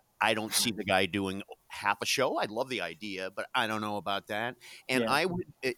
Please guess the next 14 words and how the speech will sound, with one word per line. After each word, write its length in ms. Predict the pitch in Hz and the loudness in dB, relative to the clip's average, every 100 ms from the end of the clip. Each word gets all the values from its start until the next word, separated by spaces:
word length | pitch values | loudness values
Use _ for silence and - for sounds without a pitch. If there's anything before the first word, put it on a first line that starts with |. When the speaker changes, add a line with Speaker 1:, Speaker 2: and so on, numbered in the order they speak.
| - | -4
Speaker 1:
even, 360 | 196 208 196 - | -4 -4 -6 -8
even 240 | 185 175 | -8 -4
I 120 | 147 | -4
would 180 | 139 143 | -2 -4
be 120 | 120 120 | -6 -8
cool 500 | - 180 180 175 151 | -10 -6 0 0 0
with, 180 | 120 113 | -2 -4
like, 220 | 123 110 101 | -2 -2 2
Genesis 600 | 156 180 - 151 - - _ | 2 2 0 2 0 0 _
up 200 | 135 - - | 2 2 0
to, 480 | - 123 117 113 - | 0 2 2 0 0
I 120 | 104 | 0
would 180 | 110 101 | 0 -2
say, 460 | - 104 98 92 | 0 2 4 2